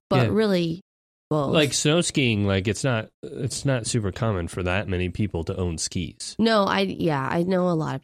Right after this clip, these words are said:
Speaker 1: people who
Speaker 2: Mm-hmm.
Speaker 1: went. We were having this debate the other day, me and my friend, about, like, what's easier, snow skiing or snowboarding. And I thought skiing, because you have, both your feet are separate.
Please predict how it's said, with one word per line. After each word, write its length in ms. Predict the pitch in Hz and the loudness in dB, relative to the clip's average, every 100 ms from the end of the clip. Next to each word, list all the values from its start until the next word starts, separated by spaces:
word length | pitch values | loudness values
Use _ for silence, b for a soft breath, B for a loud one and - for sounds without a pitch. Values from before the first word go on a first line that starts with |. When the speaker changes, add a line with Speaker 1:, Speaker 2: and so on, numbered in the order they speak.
| - | -8
Speaker 1:
people 180 | - 175 | -4 0
who 140 | 180 | 2
Speaker 2:
Mm-hmm. 80 | 165 | 2
Speaker 1:
went. 280 | 147 143 - _ _ - | 2 -2 -8 _ _ 0
We 60 | |
were 60 | 226 | 0
having 160 | 240 240 | 2 2
this 120 | 233 | 2
debate 400 | 180 170 165 165 | 0 2 2 2
the 80 | 156 | 0
other 140 | 156 | 0
day, 160 | 156 151 | 2 2
me 120 | 151 | 2
and 80 | 151 | 2
my 140 | 151 147 | 0 -2
friend, 220 | 156 151 151 | -2 0 0
about, 220 | 147 143 | 0 0
like, 140 | 143 - | -2 -2
what's 200 | 143 - | -4 -4
easier, 320 | 151 147 147 | -2 0 0
snow 300 | 147 - 139 | 0 0 -2
skiing 360 | 147 - 147 143 | -2 0 2 2
or 60 | 139 | 0
snowboarding. 840 | - - 135 151 156 156 160 165 _ _ _ _ _ _ _ _ - | -2 -4 -2 0 0 2 2 0 _ _ _ _ _ _ _ _ -4
And 80 | 165 | 0
I 140 | 180 | 0
thought 260 | 254 339 302 | 2 0 2
skiing, 600 | - - - 175 202 226 | -2 -4 0 2 4 4
because 360 | 196 185 170 165 | 2 0 -2 0
you 200 | 160 151 | -2 -2
have, 300 | 160 147 156 _ _ _ - | -2 -4 -4 _ _ _ -4
both 220 | 160 165 | -2 0
your 120 | 165 156 _ 170 | -2 -4 _ 0
feet 160 | 160 | 2
are 120 | 147 | 0
separate. 560 | 139 - 151 190 214 | -4 -4 -4 -2 -2